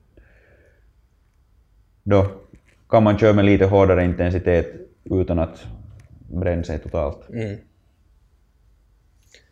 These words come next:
Speaker 2: Nu kanske det är den frågan som jag är mest intresserad av, efter, på grund av gymmen, att hur mycket gymträning blev det som, nu tänker jag inte bara enbart styrketräning, för det sa du, det där var ju kanske försäsongen,
Speaker 1: Mm.
Speaker 2: det som man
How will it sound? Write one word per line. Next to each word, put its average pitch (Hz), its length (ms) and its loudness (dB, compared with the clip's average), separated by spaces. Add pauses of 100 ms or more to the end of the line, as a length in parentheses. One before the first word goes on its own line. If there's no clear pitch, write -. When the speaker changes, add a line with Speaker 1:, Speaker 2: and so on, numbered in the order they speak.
(440)
Speaker 2:
Nu 147 140 4
kanske 165 280 4
det 139 160 4
är 170 60 8
den 160 80 4
frågan 143 360 0
som 120 160 -4
jag 185 160 2
är 208 40 0
mest 131 280 -4
intresserad 101 680 -12 (140)
av, 104 100 -10
efter, 107 220 -8
på 120 120 -6
grund 120 220 -2
av 107 80 -4
gymmen, 127 440 2 (160)
att - 240 -18 (140)
hur 170 120 2
mycket 139 340 0 (160)
gymträning 110 840 -4
blev 95 220 -8
det 90 60 -10
som, 92 240 -12 (680)
nu 143 140 0
tänker 143 360 0
jag 127 140 0
inte 135 160 -4
bara 120 200 -2
enbart 120 540 -4
styrketräning, 101 920 -4
för 117 100 -8
det 117 80 -4
sa 113 200 -4
du, 95 120 -6
det 104 100 -8
där 110 120 -6
var 104 100 -6
ju 101 60 -8
kanske 104 220 -8
försäsongen, 110 600 -6
Speaker 1:
Mm. 120 120 -4
Speaker 2:
det - 60 -6
som 104 140 -10
man 107 160 -16